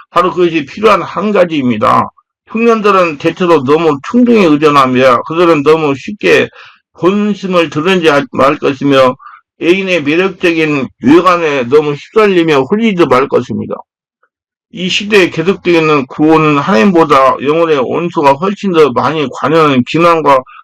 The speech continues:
위세에 청량하게 되고 있으나 상속은 다른 어느 곳에서보다 여기에 필요합니다. 그러나 실상은 이 문제에서 시-,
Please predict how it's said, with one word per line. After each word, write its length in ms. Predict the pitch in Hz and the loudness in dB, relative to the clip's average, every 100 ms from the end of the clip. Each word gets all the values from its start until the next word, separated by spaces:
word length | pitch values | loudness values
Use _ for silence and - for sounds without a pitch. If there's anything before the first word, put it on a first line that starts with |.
| - | -12
위세에 420 | 165 180 165 139 | -6 -2 0 -2
청량하게 480 | - 220 202 160 131 | -4 -2 0 0 0
되고 180 | 123 113 | 2 0
있으나 260 | 113 113 | 0 -2
상속은 580 | 113 175 196 180 170 151 - - - _ | 0 -2 0 2 0 0 -10 -20 -20 _
다른 420 | - 160 190 160 | -4 -4 -2 -4
어느 300 | 113 160 196 | -2 0 0
곳에서보다 540 | 165 165 165 151 139 147 139 | 0 -2 -2 -4 0 0 2
여기에 300 | 156 156 139 | 0 -2 -4
필요합니다. 460 | - 127 131 101 - - _ _ _ _ _ _ _ _ _ _ _ _ _ _ - | -6 -2 -2 -2 -6 -14 _ _ _ _ _ _ _ _ _ _ _ _ _ _ -14
그러나 380 | 190 214 208 185 | -6 0 0 0
실상은 580 | 254 247 226 196 170 | -10 -2 0 0 -2
이 100 | 175 | -6
문제에서 580 | 175 190 196 180 175 156 | -8 -4 0 0 2 -2
시-, 160 | - | -2